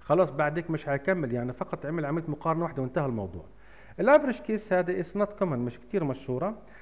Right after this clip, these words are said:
بس هي طبعًا اللي هو يعني average number of operation needed، لكن التركيز الأهم هو مين؟ موضوع الورست كيس اللي احنا بنستخدم اللي هو البيج او عشان نقدر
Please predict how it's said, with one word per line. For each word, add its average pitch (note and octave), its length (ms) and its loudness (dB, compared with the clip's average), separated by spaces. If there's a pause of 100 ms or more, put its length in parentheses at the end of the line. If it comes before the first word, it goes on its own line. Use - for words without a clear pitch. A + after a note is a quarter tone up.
(180)
بس G#3 220 2
هي A3+ 180 4
طبعًا F#3 320 4
اللي F#3 160 0
هو F3+ 100 4
يعني F#3 320 8
average E3 260 0
number D3 420 2
of C#3 180 -6
operation C#3+ 420 0 (140)
needed، D3+ 280 2 (380)
لكن C#3+ 220 -2
التركيز A#3 560 0
الأهم F#3+ 400 4
هو F3+ 180 4
مين؟ D#3+ 380 2 (420)
موضوع D3 340 2
الورست D3+ 460 0
كيس G3 220 0
اللي D3+ 220 2
احنا A#3 180 2
بنستخدم G#3 1040 0 (600)
اللي D3+ 300 4
هو E3 360 4
البيج D#3+ 440 2
او D#3+ 460 4 (260)
عشان D3 680 0
نقدر C#3 460 0